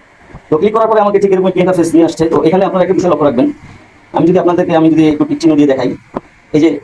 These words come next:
আপনারা দেখতে পাচ্ছেন টিক চিহ্ন দিয়ে এখানে, এখানে হচ্ছে গিয়ে আপনার, আহ, আপনার ভিডিওর যে ক্যাটাগরি, সেই ক্যাটাগরি অনুযায়ী এখানে আপনার হচ্ছে একটা শিরোনাম লিখতে হবে।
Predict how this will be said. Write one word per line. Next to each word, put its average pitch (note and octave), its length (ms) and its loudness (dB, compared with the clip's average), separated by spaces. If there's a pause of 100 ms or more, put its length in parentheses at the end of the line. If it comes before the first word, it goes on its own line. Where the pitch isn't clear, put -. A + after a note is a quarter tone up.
আপনারা D3+ 180 -2
দেখতে D#3 160 -2
পাচ্ছেন C#3 320 -2 (160)
টিক D3 120 0
চিহ্ন D#3 140 2
দিয়ে D3 120 2
এখানে, D#3 340 0 (920)
এখানে G3+ 180 0
হচ্ছে F#3+ 140 0
গিয়ে G3 100 4
আপনার, F#3 320 0
আহ, D#3 220 2 (160)
আপনার D#3+ 180 0
ভিডিওর F3 300 0
যে F3 80 0
ক্যাটাগরি, E3+ 340 0
সেই D#3+ 120 -2
ক্যাটাগরি E3 280 0
অনুযায়ী E3 380 0
এখানে E3 200 2
আপনার E3 180 2
হচ্ছে E3 140 0
একটা - 120 -6
শিরোনাম E3 240 0
লিখতে D3 180 0
হবে। - 220 -2